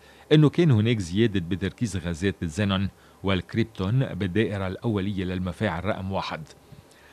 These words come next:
فوفقًا ل سي إن إن، وصف أو دي إف إنتاج هالغازات بأنه ظاهرة معروفة ناتجة عن تدهور غلاف قضبان الوقود.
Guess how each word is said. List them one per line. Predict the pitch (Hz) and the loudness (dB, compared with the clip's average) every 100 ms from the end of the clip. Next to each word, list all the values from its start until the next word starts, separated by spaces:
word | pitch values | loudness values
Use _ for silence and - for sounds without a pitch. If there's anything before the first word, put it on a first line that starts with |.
| - - | -20 -20
فوفقًا | - 185 180 226 139 123 | 4 8 8 8 4 2
ل | 107 | 2
سي | - 123 | 2 0
إن | 95 | 0
إن، | 101 110 151 151 110 | -2 2 4 4 2
وصف | 107 127 - 104 107 | 2 2 2 -2 -2
أو | 127 | -2
دي | 110 - | -2 -2
إف | 107 - | -4 -6
إنتاج | 101 117 113 | -6 -2 0
هالغازات | 98 101 92 87 110 151 - - - - | 0 -4 -4 0 2 2 -2 -20 -8 0
بأنه | 120 131 113 | 0 2 0
ظاهرة | 85 123 110 95 | 2 2 2 -2
معروفة | 90 90 123 - 87 | -2 0 0 -2 -2
ناتجة | 98 104 - 101 110 | 0 -2 -2 -4 -4
عن | 98 87 | -4 -6
تدهور | 90 104 95 107 156 135 - - - 90 | -4 -2 0 2 2 0 -8 -20 -8 -2
غلاف | 98 98 110 - | 2 4 2 0
قضبان | - 120 98 85 104 107 104 113 | -10 -6 -8 -2 2 2 0 -2
الوقود. | 113 107 - 98 87 | -2 -2 -4 -10 -10